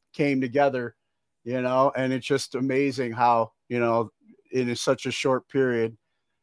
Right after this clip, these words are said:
we, we are where we're at as a country and, and, and how cops are portrayed today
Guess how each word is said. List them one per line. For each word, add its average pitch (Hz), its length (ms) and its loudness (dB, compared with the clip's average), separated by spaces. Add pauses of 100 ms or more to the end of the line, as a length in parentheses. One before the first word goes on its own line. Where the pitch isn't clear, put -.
(120)
we, 127 260 0
we 131 240 2
are 127 260 6
where 127 160 4
we're 123 140 2
at 127 240 4
as 117 160 -2
a 117 80 -6
country 120 680 -2
and, 113 260 -2
and, 117 400 -2
and 117 300 -2
how 120 360 2
cops 131 340 2
are 123 120 0
portrayed 123 560 -2
today 113 640 -2